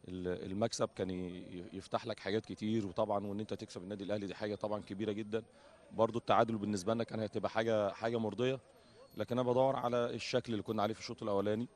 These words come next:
ما كانش عاجبني جدًا خالص، يعني ال-، ال-، الاداء بتاعنا. يمكن الشوط الثاني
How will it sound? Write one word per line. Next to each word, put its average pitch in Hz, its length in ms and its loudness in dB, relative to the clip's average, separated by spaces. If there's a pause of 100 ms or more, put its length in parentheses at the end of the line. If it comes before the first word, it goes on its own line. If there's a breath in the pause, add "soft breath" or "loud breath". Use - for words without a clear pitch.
(180)
ما - 100 -12
كانش 107 240 -4
عاجبني 101 360 -2
جدًا 101 340 -2
خالص، 113 360 2
يعني 101 220 4
ال-، 98 120 -2
ال-، 98 280 -6
الاداء 98 320 2
بتاعنا. 98 360 2
يمكن 131 240 0
الشوط 123 220 -2
الثاني 127 360 0